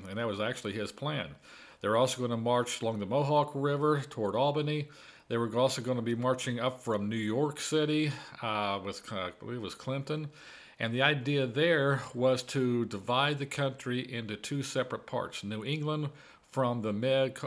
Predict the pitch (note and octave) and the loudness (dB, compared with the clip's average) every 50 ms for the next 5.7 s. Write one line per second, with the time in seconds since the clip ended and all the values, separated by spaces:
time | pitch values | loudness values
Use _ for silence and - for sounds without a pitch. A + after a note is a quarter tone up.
0 | - - A2 G#2 G2+ G2 G2+ G#2 B2 B2+ C3 C3 A2 A#2 A2 G#2+ G2+ - - B2+ | -4 -2 -2 -2 -2 -4 -4 -4 -2 0 0 0 -2 -4 -6 -6 -6 -4 -2 -2
1 | A#2 A2+ G#2+ G#2 - - B2 A#2+ G2+ E2+ D#2 C#2+ D2 - - - - - - - | -2 -2 -4 -8 -6 -4 -4 -4 -4 -6 -8 -10 -12 -12 -14 -14 -18 -20 -20 -20
2 | - - - - - G#2+ - - C#3 C#3 C#3 B2+ G#2+ G#2+ B2+ B2 A#2+ A#2+ D3+ E3 | -20 -20 -14 -8 -8 -6 0 0 0 2 2 -2 0 2 2 2 2 4 4 4
3 | E3+ E3+ E3+ D#3+ C#3+ B2 B2+ B2+ B2 - G#2+ - - - F3+ G#3 A#3+ B3 - - | 4 2 2 0 -2 2 2 0 0 0 -4 -4 -2 2 4 6 6 6 6 4
4 | C3+ A#2 - - A#3 A3+ - - A#2 A#2+ A#2 A2+ C3 C3+ C3+ B2+ B2 - - E3+ | 4 6 6 4 4 4 2 0 0 0 0 2 2 2 2 2 0 -2 0 0
5 | F#3 F#3 D3+ C3 C3+ C#3+ C#3 C3 C3 - B2 A2 - | 2 2 2 2 2 2 0 -2 0 0 0 0 0